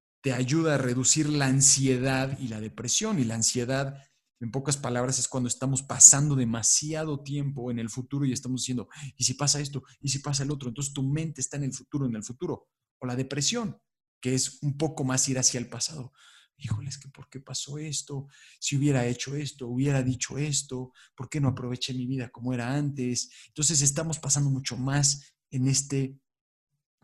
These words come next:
pasado y que nos, de alguna forma, genera depresión. Entonces, el agradecimiento ayuda muchísimo en esto y que está probado científicamente, no solamente porque suena bonito. Y entonces, ¿qué podemos hacer nosotros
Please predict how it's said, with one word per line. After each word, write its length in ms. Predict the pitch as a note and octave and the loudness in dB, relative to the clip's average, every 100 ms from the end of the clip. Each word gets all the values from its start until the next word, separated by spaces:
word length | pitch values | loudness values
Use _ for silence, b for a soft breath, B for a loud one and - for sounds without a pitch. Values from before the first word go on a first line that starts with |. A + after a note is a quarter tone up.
| _ | _
pasado 760 | A2+ - - E3+ E3+ D3 C3 | 0 8 10 10 6 4 4
y 100 | C3+ | 2
que 100 | C3+ | 0
nos, 300 | A2 G#2+ - | -2 -2 -4
de 80 | G#2+ | -4
alguna 260 | G2+ A#2 A#2+ | -4 -2 -2
forma, 360 | - A#2 A#2 | -2 -2 -2
genera 340 | A#2+ - G#2+ G#2 | -2 -4 -4 -4
depresión. 560 | F#2+ - - - - - b b b - | -6 -8 -12 -12 -14 -20 b b b -8
Entonces, 480 | C#3 F#3+ G3 - - | 0 4 6 4 2
el 160 | E3 D#3 | -2 -2
agradecimiento 1120 | D3 D3+ C#3+ C#3+ D3 D3+ F3+ F3 D3 E3+ - | -2 0 2 4 4 4 4 0 -2 -4 -6
ayuda 400 | B2+ C3 D3 F3 | -4 -2 0 -2
muchísimo 600 | D3+ C#3+ C3 D3+ D3+ D3 | -4 -4 -2 -2 -2 -4
en 80 | D#3+ | -4
esto 360 | F#3 - - - _ _ _ | -6 -8 -12 -18 _ _ _
y 140 | - C#3 | -6 -2
que 100 | C3+ | 0
está 500 | - C3+ C3 C3+ - | 2 2 0 0 0
probado 840 | D3+ B2+ A2+ A2 G#2 G2 G2+ C3+ _ _ _ - | 4 4 4 2 2 0 -4 -10 _ _ _ -12
científicamente, 920 | - - - - - A1 B1+ C2+ - - | -10 -10 -12 -16 -12 -10 -10 -10 -14 -4
no 200 | A#2+ A#2 | 0 2
solamente 560 | A#2+ A2 G#2+ G#2+ G#2 | 2 2 0 0 -4
porque 260 | - - - | -8 -10 -6
suena 240 | - A2 | -4 -4
bonito. 500 | G2+ G#2 C3 C#3 - B B B B B | -4 -2 -2 -4 -8 B B B B B
Y 100 | C#3+ | 0
entonces, 320 | D3 E3 D3+ | 2 4 6
¿qué 120 | - | 6
podemos 540 | G#3+ G#3 F3+ G3 F#3+ D3+ | 4 4 4 6 4 4
hacer 260 | C#3 D3+ | 4 2
nosotros 880 | D#3+ D#3+ - E3 - C3 D3 - - | 2 4 6 4 -2 -2 -2 -4 -8